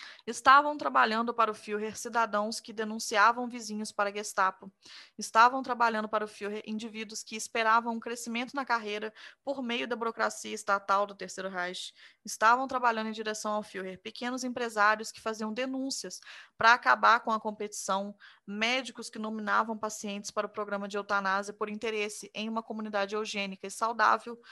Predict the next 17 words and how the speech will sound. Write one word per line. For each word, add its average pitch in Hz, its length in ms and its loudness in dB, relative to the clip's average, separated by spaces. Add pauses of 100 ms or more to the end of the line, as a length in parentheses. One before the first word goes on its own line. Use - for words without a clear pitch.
(180)
o 220 60 -14
que 226 120 -10
não 196 140 -6
significa 196 420 -10
necessariamente 180 540 -8
uma 180 80 -12
concordância 190 720 -8
com 190 120 -10
o 196 40 -8
regime 190 240 -8
nazista 180 360 -4
como 190 200 -10
um 208 60 -8
todo, 208 360 -4
e 196 60 -8
sim 202 220 -8
com 208 340 -4